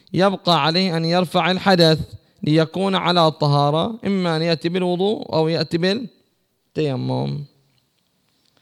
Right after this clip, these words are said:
وأنتم. "فإن اجتمعتا حاذا لصدرها ووسط الرجل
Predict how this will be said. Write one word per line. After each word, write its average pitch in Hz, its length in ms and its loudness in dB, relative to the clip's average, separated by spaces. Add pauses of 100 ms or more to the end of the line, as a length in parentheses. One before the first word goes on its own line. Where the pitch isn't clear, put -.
(1300)
وأنتم. 123 500 -8 (4000)
"فإن 165 340 4
اجتمعتا 160 880 4
حاذا 147 580 2
لصدرها 151 840 2
ووسط 165 680 0
الرجل 123 600 0